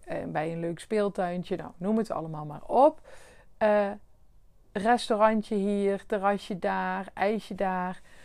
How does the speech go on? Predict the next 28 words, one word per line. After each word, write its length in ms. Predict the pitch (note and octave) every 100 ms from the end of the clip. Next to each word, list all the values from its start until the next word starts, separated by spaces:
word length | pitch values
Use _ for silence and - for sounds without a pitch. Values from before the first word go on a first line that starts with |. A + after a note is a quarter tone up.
| -
Het 180 | - A3+
voelt, 320 | - C4 B3+
het 220 | A#3+ A3+
heeft 220 | A3 A#3 -
voor 120 | A3
ons 260 | G3+ G#3+
helemaal 720 | G3+ G#3 A3+ A3 A#3 C4+ C#4 A#3
niet 480 | G#3 A#3 D4 -
als 260 | - G#3+ -
pittig 380 | - E3+ D#3 D3+
ervaren. 760 | - D3+ D3 C#3 C#3+ D#3 - -
Eh, 160 | - E3+
hebben 200 | E3+ F3
we 80 | F3+
helemaal 240 | F#3+ G3+
niet 220 | F#3+ G3+
als 200 | - E3+
pittig 340 | - F3 E3+ E3+
ervaren. 680 | D#3 D#3 C3+ B2 C3 G#2 -
Op 280 | - -
die 140 | - E3+
paar 360 | - D3+ E3
keer, 320 | - E3 E3 -
eh, 140 | -
flink 340 | E3 G3 F3 E3
stijgen 480 | - G3+ G#3+ G3+
natuurlijk 500 | F#3+ F#3 G3+ F#3 F3+
na. 360 | F3+ F3 F3